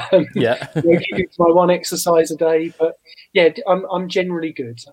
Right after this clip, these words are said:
Speaker 1: Yeah,
Speaker 2: Yeah,
Speaker 1: thank you
Speaker 2: yeah.
Speaker 1: for asking.
Speaker 2: No, that's good. Yeah, I, I try and ask everyone because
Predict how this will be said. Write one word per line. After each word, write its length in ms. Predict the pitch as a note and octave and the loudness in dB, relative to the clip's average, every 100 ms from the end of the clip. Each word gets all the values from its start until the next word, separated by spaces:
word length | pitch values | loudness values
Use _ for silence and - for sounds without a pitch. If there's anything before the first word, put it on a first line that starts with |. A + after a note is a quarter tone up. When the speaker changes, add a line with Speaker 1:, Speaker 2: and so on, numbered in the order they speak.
| _ _ | _ _
Speaker 1:
Yeah, 180 | D3+ B2 A2+ | -14 -12 -10
Speaker 2:
Yeah, 100 | D#3+ | -8
Speaker 1:
thank 180 | D#3+ - | -8 -10
you 60 | F#2+ | -12
Speaker 2:
yeah. 80 | F2+ | -12
Speaker 1:
for 100 | B2+ | -14
asking. 360 | - _ A#2 A#2 _ | -16 _ -18 -18 _
Speaker 2:
No, 340 | A2 A2+ A2+ G#2+ | -10 -6 -4 -4
that's 220 | A2 - | -6 -8
good. 220 | - G#2 | -6 -4
Yeah, 220 | A2+ A2 | -2 -2
I, 180 | - B2 A#2 | 0 -2 -4
I 60 | A#2+ | -8
try 260 | A#2 C#3+ B2+ | -4 0 0
and 80 | A#2 | -2
ask 240 | G#2+ - | -6 -8
everyone 340 | A2 G#2+ F#2+ | -8 -8 -14
because 500 | F#2+ G#2 - G2 - | -16 -16 -14 -12 -14